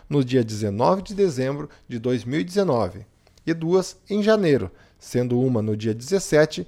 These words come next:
e outra no dia vinte e oito de janeiro de dois mil e vinte. Esclarecemos ainda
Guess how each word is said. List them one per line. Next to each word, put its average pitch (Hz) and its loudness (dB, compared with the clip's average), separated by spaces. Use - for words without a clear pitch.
e 160 0
outra 156 2
no 147 -2
dia 127 2
vinte 170 -4
e 165 2
oito 160 4
de 147 -8
janeiro 135 0
de 135 -12
dois 139 0
mil 143 -2
e 139 -2
vinte. 92 -8
Esclarecemos 135 0
ainda 160 0